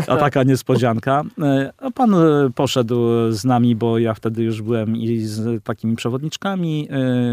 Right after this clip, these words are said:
to były córki, e, dyrektorki szkoły, do której wieźliśmy tę pomoc. E, poszliśmy do tego głównego komisariatu. Tam pan siedział sobie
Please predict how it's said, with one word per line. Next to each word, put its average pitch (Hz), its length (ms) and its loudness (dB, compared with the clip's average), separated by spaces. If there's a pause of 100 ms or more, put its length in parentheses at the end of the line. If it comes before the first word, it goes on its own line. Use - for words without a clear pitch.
(840)
to 139 100 -6
były 120 680 2
córki, 113 760 -2 (440)
e, 110 40 -6
dyrektorki 120 500 -2
szkoły, 120 340 0
do 107 120 -6
której 107 240 -6
wieźliśmy 107 420 -6
tę 107 160 -4
pomoc. 160 400 -4 (960)
E, 120 480 2 (1040)
poszliśmy 135 720 2
do 117 120 -4
tego 113 220 -2
głównego 113 440 0
komisariatu. 147 840 -2 (880)
Tam 120 280 0
pan 110 240 -2
siedział 110 420 -4
sobie 110 360 -6